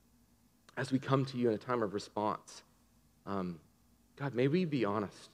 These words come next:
with you. Let us actually believe this morning it's okay to not be okay. Um, God, may we, um, may there be hands extended in prayer toward, uh, towards others this morning.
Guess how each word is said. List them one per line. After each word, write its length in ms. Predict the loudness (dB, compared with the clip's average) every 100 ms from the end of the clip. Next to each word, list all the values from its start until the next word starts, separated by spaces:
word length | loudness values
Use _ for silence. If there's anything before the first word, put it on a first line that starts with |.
| _
with 120 | -6 -2
you. 180 | -4 -4 _ _ _ _ _ _ _ _
Let 100 | 6
us 140 | 6 8
actually 300 | 4 4 0
believe 300 | 4 4 2
this 200 | -2 -2
morning 260 | -2 0
it's 140 | -2 -4
okay 240 | -2 0
to 80 | 0
not 180 | 0 0
be 140 | -2
okay. 260 | -2 -4 -6 -8 _ _ _ _ _ _ -10
Um, 320 | -8 -8 -12 _ _ _ _ _ _ _
God, 220 | -4 -4
may 180 | 2 4
we, 300 | 6 4 2 -2 _ _ _ _
um, 460 | -4 -2 0 -2 -6 -14 _ _ _ _ _ -2
may 120 | 4
there 120 | 6
be 160 | 6 4
hands 360 | 2 0 -2
extended 600 | -6 -8 0 0 2 2
in 140 | 0 -4
prayer 320 | 0 2 2
toward, 240 | 0 -2
uh, 100 | -2 -2
towards 280 | 0 0 2
others 240 | 0 -2
this 180 | -6 -10
morning. 280 | -4 -4 -6